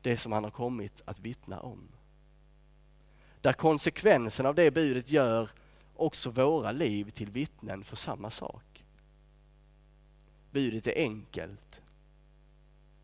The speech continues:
men också så oerhört svårt ibland.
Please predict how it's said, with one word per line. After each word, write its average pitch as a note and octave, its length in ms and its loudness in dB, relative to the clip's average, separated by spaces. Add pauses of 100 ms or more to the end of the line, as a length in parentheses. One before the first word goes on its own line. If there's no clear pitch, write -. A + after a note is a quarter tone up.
(380)
men A2+ 180 -6
också - 320 -6
så G2 180 -8
oerhört A2+ 680 -8
svårt - 540 -16
ibland. - 460 -14